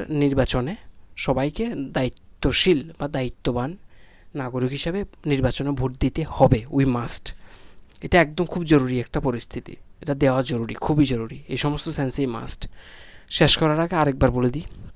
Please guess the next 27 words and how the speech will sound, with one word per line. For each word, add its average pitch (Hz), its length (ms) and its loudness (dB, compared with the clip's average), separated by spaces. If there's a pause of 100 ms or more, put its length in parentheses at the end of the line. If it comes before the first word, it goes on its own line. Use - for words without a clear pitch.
(640)
সিচুয়েশনটা 151 640 4
যদি 156 220 -6
খুবই 156 280 0
নেসেসারি, 131 400 0 (100)
জরুরি 123 300 0
হয়, 143 120 0 (100)
গুরুত্বপূর্ণ 127 560 0 (100)
হয়, 143 140 -2 (120)
অথবা 147 320 4 (920)
সম্ভাবনাটা 151 560 0 (100)
যখন 160 160 -4 (100)
খুব 160 100 4 (120)
বেশি 135 200 2
হয়, 139 140 6
ওই 120 120 -2
সমস্ত 156 240 -4 (140)
সেন্সে 139 340 -2
আমরা 143 120 -4 (120)
মাস্ট 135 200 -4 (100)
ব্যবহার 131 280 -2 (100)
করি, 175 140 -4 (560)
রাইট? 151 200 0 (1000)
উপদেশ 139 300 2 (100)
দেওয়ার 123 280 0
ক্ষেত্রে, 160 280 -8 (280)
স্ট্রং 147 200 2 (100)
অ্যাডভাইস, 131 400 -2